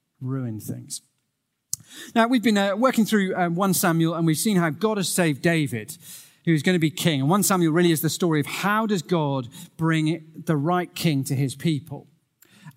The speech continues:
And for a start, it, it, for David to become king, God has had to save him from all manner of terrible dangers. As a young man, as a shepherd,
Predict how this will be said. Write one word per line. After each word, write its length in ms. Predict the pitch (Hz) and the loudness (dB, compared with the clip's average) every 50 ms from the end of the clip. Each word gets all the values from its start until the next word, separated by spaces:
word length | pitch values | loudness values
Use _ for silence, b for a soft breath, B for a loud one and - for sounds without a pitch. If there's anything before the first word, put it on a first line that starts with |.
| _ _ _ _ - | _ _ _ _ -4
And 240 | 185 185 190 180 - | -2 0 0 0 0
for 120 | 208 202 | 0 0
a 40 | 180 | 0
start, 400 | - - - 269 226 - 139 156 | 0 0 0 0 0 0 -2 -6
it, 100 | 180 - - | -12 -12 -10
it, 260 | 190 208 180 - - | -10 -10 -10 -8 -4
for 60 | 202 | -4
David 340 | 165 143 214 247 254 220 175 | 0 0 0 0 0 -2 -2
to 60 | - 156 | -2 -2
become 360 | 156 - - 202 190 185 165 | -2 -2 -2 -2 0 0 -2
king, 420 | - 131 139 113 104 107 117 127 135 | -2 -2 -4 -4 -4 -8 -10 -10 -6
God 180 | - 190 196 | -4 -4 -2
has 80 | 180 - | -2 -2
had 120 | 180 165 | -2 -2
to 80 | 143 147 | -2 -2
save 260 | - - 185 180 151 | -2 0 0 0 -2
him 80 | 160 143 | -2 -2
from 200 | - 165 170 185 | -2 -2 -2 -2
all 100 | 185 175 | -2 -2
manner 400 | 175 185 202 220 240 214 165 143 | -2 -2 0 0 0 0 0 0
of 100 | 131 - | 0 -2
terrible 320 | - 180 165 147 143 147 | -2 -2 -2 -2 -2 -2
dangers. 520 | 143 196 208 196 175 - 127 113 110 - B B B B B B B | -2 -2 -2 -2 -4 -4 -6 -8 -12 -12 B B B B B B B
As 140 | B 165 - | B -2 0
a 40 | 175 | 0
young 280 | 160 190 214 233 226 | 2 2 2 2 4
man, 180 | 190 185 180 170 | 2 2 2 2
as 60 | 143 | 0
a 80 | 147 - | 0 -2
shepherd, 560 | - - 214 208 190 - 208 202 185 151 | -2 0 0 -2 -2 0 0 0 0 0